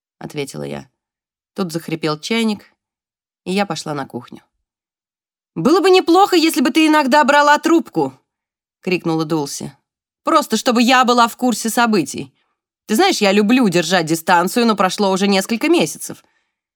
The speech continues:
Господи, сколько же тут банок из-под супа! Ты только им и питаешься? На одном Хайнце, девочка моя, долго не протянешь!»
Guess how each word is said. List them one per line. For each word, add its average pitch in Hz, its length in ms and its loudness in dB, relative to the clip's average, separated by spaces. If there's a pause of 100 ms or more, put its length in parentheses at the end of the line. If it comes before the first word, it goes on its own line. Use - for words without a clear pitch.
(220)
Господи, - 540 -8
сколько - 380 -10
же 160 100 -10
тут 214 160 -8
банок 156 460 -4
из-под - 280 -8
супа! 147 300 -8
Ты 180 100 -4
только 240 260 -2
им 294 220 4
и 254 60 -2
питаешься? 302 760 -4 (720)
На 196 120 0
одном 294 280 2
Хайнце, 320 500 0
девочка 208 420 0
моя, 190 240 2
долго 214 300 2
не 277 80 0
протянешь!» 269 680 -2